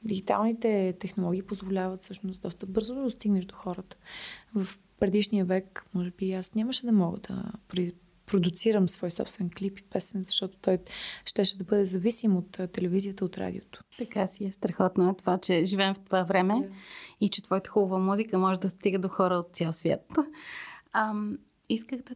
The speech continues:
Speaker 2: те попитам също, когато повечето проекти,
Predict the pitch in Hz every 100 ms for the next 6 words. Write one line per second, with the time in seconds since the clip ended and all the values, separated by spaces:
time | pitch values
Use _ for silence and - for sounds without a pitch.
0 | - 254 190 - 226 240 233 240 233 226
1 | 226 262 _ _ - - 202 220 - 247
2 | 226 - _ 285 277 - 214 - 220 208
3 | 208